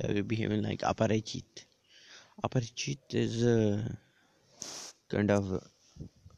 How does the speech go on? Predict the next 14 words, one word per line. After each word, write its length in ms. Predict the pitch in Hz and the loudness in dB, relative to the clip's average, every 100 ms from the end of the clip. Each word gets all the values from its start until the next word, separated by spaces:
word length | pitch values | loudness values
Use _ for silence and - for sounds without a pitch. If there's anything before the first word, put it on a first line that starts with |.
| _ - | _ -8
personality 540 | 117 - 123 117 113 | -8 -2 0 0 0
disorder 500 | 117 123 - 117 120 | 0 0 0 -2 -2
kind 240 | 113 117 117 | -4 -4 -2
of 180 | 120 - | -4 -6
disease 480 | 117 - 127 131 - _ _ _ - - - - | -10 -6 -6 -6 -10 _ _ _ -20 -20 -8 0
he 80 | |
got. 340 | 107 123 160 - _ _ _ _ - - - - _ - - | 8 8 8 -4 _ _ _ _ -20 -20 -20 -20 _ -4 6
He 120 | 123 | 10
got 220 | 147 190 - | 10 10 8
personality 560 | 165 - 165 160 160 | 6 10 10 12 10
disorder 460 | 170 160 160 156 160 | 8 10 10 10 10
kind 200 | 156 147 | 10 10
of 160 | 160 - - - - | 10 8 -12 -20 -6
disease. 460 | 135 127 151 202 | 0 8 10 8